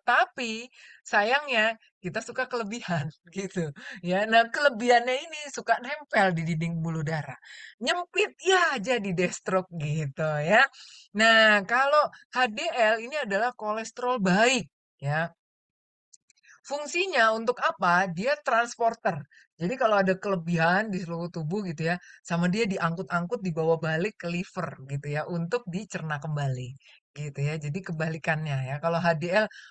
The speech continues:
membawa ke seluruh tubuh, kalau H D L membawa ke liver kembali untuk dicerna gitu ya. Nah, ini sedikit aja ya batasan-batasannya ya. Yang penting adalah,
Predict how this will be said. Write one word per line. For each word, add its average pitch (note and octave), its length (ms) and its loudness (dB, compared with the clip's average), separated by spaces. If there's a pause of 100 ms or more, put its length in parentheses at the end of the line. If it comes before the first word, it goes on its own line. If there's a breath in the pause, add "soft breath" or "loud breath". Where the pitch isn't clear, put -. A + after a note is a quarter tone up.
(100)
membawa F3 400 0
ke E3+ 80 -14
seluruh F3+ 220 -4
tubuh, F#3 340 -6
kalau E3+ 160 -2
H E3 160 -2
D D#3+ 160 0
L A3+ 160 0
membawa F3+ 560 4
ke A3 240 -2 (320 loud breath)
liver E3+ 320 -2
kembali D3 400 2
untuk D3 240 -4
dicerna C3+ 400 -8 (320)
gitu C3 400 -6
ya. E3 320 2 (400 loud breath)
Nah, E3+ 480 8
ini G#3 320 0
sedikit D#3+ 400 -2
aja G3 400 6
ya G3+ 160 4
batasan-batasannya C#3 1120 -4
ya. F3+ 240 6 (320 loud breath)
Yang G#3+ 240 4
penting B3 320 0
adalah, G#3+ 480 6